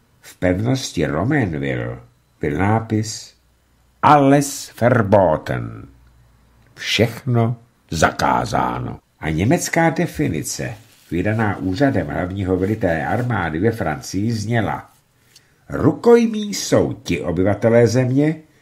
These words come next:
kteří ručí svým životem za bezvadné chování se obyvatelstva. Odpovědnost za jejich osud je tudíž vložena do rukou jejich spoluobčanů.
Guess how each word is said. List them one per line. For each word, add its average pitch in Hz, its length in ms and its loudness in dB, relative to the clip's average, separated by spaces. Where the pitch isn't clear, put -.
kteří 80 580 2
ručí 82 420 -4
svým 73 320 -4
životem 143 720 2
za - 220 -4
bezvadné 160 800 0
chování 120 760 2
se 107 280 -4
obyvatelstva. 71 1120 -2
Odpovědnost 82 1080 -2
za 82 100 0
jejich 69 380 -2
osud 143 540 -4
je 98 160 4
tudíž 76 540 -2
vložena 143 640 4
do 139 160 6
rukou 127 380 2
jejich 95 440 2
spoluobčanů. 69 1040 0